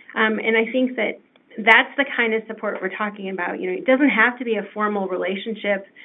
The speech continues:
a formal mentoring program that I have to join. I think that we all have those people in our lives, but we might not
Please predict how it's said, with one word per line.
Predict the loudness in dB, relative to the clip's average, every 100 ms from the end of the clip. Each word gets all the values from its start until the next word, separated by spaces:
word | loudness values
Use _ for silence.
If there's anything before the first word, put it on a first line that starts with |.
| -18 -16
a | -4
formal | 0 0
mentoring | 4 2 4 0 0
program | -2 -2 2 2 2
that | -2
I | -2
have | -4 -4
to | -6
join. | -2 -2 -4 -6
I | -8
think | -2 -4 0
that | -2 -2 -12 -20 -8
we | 2 6
all | 8 8 6
have | 4 0 0
those | -4 -6 -10
people | -10 -4 -2
in | 0 0
our | 0
lives, | 0 2 2 0 -8 _ -20 -20 -20 -20 0
but | 2
we | 4 4
might | 6 4 4
not | -4 -4 -4